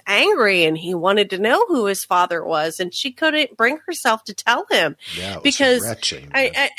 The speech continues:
Speaker 1: I mean, even though, like, shortly thereafter, she winds up giving him a very, um, s-, uh, she tells, she gives him a sex talk,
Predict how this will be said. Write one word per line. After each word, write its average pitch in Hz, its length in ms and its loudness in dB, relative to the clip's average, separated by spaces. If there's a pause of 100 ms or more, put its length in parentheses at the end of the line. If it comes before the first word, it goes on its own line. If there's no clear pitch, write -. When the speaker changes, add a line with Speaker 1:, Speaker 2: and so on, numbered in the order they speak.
Speaker 1:
I - 20 2
mean, 294 240 2
even 285 420 0
though, 254 320 2
like, 180 560 0
shortly 190 540 0
thereafter, 190 640 0
she 196 200 -8
winds 170 300 0
up 165 160 -4
giving 180 300 0
him 185 240 0
a 170 160 2
very, 190 640 0 (340)
um, 160 400 -2 (560)
s-, - 300 -10
uh, 175 200 0
she - 220 -2
tells, 247 400 -2 (100)
she 269 200 -2
gives 269 200 0
him 220 140 0
a 185 60 -2
sex - 360 -4
talk, - 440 -10